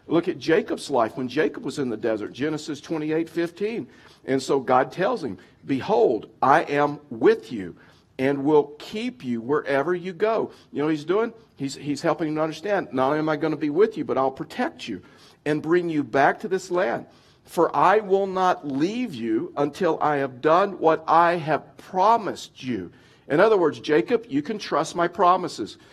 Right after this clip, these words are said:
'cause my promises, what God is saying, my promises are built, are based on my character, not yours." And he's talking about this protection. See, Jacob's in the desert. He's running from his life. And, and his brother Esau, who's a hunter, says,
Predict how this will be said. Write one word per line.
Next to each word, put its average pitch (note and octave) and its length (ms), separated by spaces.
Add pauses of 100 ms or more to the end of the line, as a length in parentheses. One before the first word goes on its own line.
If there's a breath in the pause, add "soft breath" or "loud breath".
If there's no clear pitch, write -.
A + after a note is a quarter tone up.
(160 loud breath)
'cause C3+ 180
my D3 240
promises, C#3+ 560
what C#3+ 160
God D#3+ 200
is G3+ 80
saying, C#3 240
my C#3 200
promises D3 520
are B2 60
built, D#3 400 (100)
are C3+ 120
based C#3+ 420
on B2 100
my D3+ 200
character, D3 500
not C3+ 320
yours." G3+ 300 (400 loud breath)
And F3 100
he's E3+ 140
talking F3 340
about D3 300
this D#3 120
protection. A#3 540 (260 loud breath)
See, F#3 220
Jacob's E3 540
in D#3 80
the E3 80
desert. F#3+ 360
He's G#3+ 280
running D#3 260
from E3 200
his F3 140
life. G#3 300 (320 loud breath)
And, D3+ 300
and D#3 180
his B2+ 220
brother E3 520
Esau, D#3+ 520
who's D3 220
a A#2+ 100
hunter, F#3 480 (160 loud breath)
says, D3+ 320